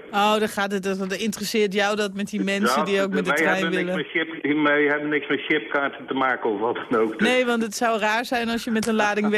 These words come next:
Speaker 1: C-rollen naar Duitsland moet. Dus ze moeten eerst inchippen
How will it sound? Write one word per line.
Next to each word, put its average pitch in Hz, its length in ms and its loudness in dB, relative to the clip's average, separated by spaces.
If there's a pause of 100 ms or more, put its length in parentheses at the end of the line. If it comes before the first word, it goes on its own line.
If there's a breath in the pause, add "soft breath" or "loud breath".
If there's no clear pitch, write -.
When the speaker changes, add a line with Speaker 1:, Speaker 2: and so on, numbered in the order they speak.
Speaker 1:
C-rollen 220 580 2
naar 196 140 0
Duitsland 220 500 0
moet. 233 180 2
Dus 226 160 0
ze 220 80 -2
moeten 226 220 0
eerst 226 260 0
inchippen 233 680 0